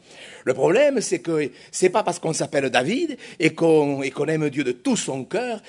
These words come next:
et qu'on a traversé des moments bénis et que la, l'onction arrive sur, euh, sur la vie, euh, que Dieu va bénir. Euh, pendant trois mois, David, il a consulté Dieu. Il a pas boudé, parce que ça, c'est, c'est ce qui caractérise les gens. Les gens boudent.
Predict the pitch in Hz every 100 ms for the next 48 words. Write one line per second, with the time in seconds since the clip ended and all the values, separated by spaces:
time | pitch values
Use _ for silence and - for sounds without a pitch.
0 | - 143 143 156 151 143 - 147 139 -
1 | 156 156 139 120 - - 135 143 147 127
2 | 151 156 160 131 143 135 135 165 151 -
3 | 185 160 143 170 180 135 123 - 147 127
4 | 127 113 - - - - 151 123 120 202
5 | 285 330 - - - 143 143 139 - 139
6 | 147 277 202 262 269 190 _ _ _ _
7 | _ _ _ _ _ _ _ _ - -
8 | - - - 147 143 143 143 151 151 -
9 | 139 139 165 254 349 254 160 151 247 233
10 | 156 147 170 - 156 214 262 120 113 117
11 | 107 170 214 220 - 120 - - 107 135
12 | - 123 123 143 123 - 117 120 131 190
13 | - 113 104 101 170 185